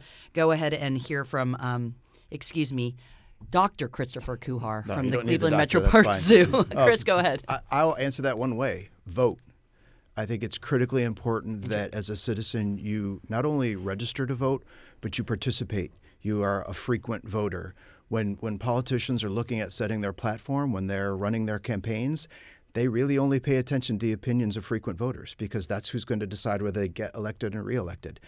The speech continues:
Speaker 2: So participating in the political process, not just about environmental issues,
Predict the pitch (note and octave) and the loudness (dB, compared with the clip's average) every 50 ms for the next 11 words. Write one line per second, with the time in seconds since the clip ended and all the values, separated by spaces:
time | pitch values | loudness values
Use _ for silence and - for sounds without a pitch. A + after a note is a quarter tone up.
0 | - - - - - - - A#2+ G#2+ G#2 F#2 - - - _ - - - C3 - | -20 -20 -20 -12 -4 0 0 2 2 0 -4 -6 -12 -20 _ -10 -6 -6 -4 0
1 | - D#3+ C3+ - E3 C3+ D#3+ D3+ D3 D3 C#3 C3+ B2 B2 B2 B2 - B2 A2+ B2+ | 0 0 2 0 0 2 4 4 4 4 4 2 2 0 0 0 0 0 2 2
2 | A2 A#2 - - C#3 A2+ G2+ - D#2+ D#2+ - B2+ D3 D#3+ - F3+ C#3+ - C#3+ C3+ | 0 -2 -4 -2 -2 -2 -2 -2 -6 -4 -2 -2 -2 0 0 -2 0 0 2 2
3 | C#3 C3+ B2 A2 G2+ B2 C#3+ D#3 C#3+ C#3 C3 G2+ E2+ E2 F2 - - B1 - - | 2 2 0 0 2 2 2 2 2 2 0 0 -2 -4 -6 -8 -8 -8 -10 -10